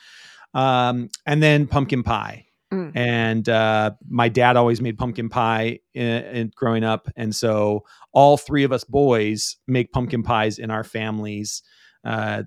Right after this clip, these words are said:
Speaker 1: to carry on that tradition, uh, of, of the Udick boys making pumpkin pies. So that,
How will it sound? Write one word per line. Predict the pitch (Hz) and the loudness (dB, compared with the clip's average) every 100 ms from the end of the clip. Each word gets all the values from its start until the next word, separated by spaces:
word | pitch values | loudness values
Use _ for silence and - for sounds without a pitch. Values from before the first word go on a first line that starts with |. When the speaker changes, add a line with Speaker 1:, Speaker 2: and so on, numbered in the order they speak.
| - | -8
Speaker 1:
to | 117 | -8
carry | 117 120 110 | -4 -2 0
on | 107 107 | 0 -2
that | 104 107 | -2 -4
tradition, | - 107 107 - 104 107 - _ _ _ 113 | -6 -8 -6 -6 -6 -8 -12 _ _ _ -12
uh, | 110 113 | -10 -8
of, | 117 107 104 _ - | -8 -8 -12 _ -12
of | 110 107 - | -12 -12 -6
the | 143 139 | -2 2
Udick | 139 131 - | 4 2 2
boys | 120 117 117 101 - 107 | 0 0 -2 -4 -12 -6
making | 127 110 110 | -4 -4 -6
pumpkin | 107 104 104 98 | -12 -12 -14 -14
pies. | 92 87 87 - | -14 -16 -10 -10
So | 92 | -8
that, | 101 107 | -8 -10